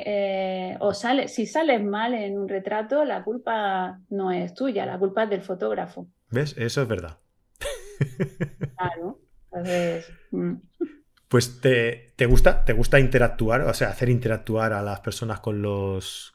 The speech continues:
Speaker 2: con los perros en la,
Speaker 1: Sí.
Speaker 2: en las fotos.
Speaker 1: Me gusta mucho. Y más si es con esa temática, ¿no? De época. Me encanta que cuando me piden sesiones así,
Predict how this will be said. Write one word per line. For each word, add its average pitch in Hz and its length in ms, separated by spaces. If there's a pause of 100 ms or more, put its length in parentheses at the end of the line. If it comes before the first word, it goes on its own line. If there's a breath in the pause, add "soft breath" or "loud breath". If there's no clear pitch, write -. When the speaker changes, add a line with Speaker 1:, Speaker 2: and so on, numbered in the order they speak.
(120)
Speaker 2:
con 113 140
los 104 120
perros 110 280
en 107 100
la, 101 200
Speaker 1:
Sí. - 20
Speaker 2:
en 104 240
las 107 160
fotos. 196 460 (460)
Speaker 1:
Me 190 100
gusta 190 280
mucho. 180 480 (300 soft breath)
Y 202 220
más 196 480
si 196 440
es 180 400
con 180 140
esa 185 200
temática, 180 540
¿no? 202 300
De 185 180
época. 175 460 (180 loud breath)
Me 175 80
encanta 180 460
que 170 680
cuando 160 800 (100)
me 175 140
piden 175 300
sesiones 170 580
así, 180 580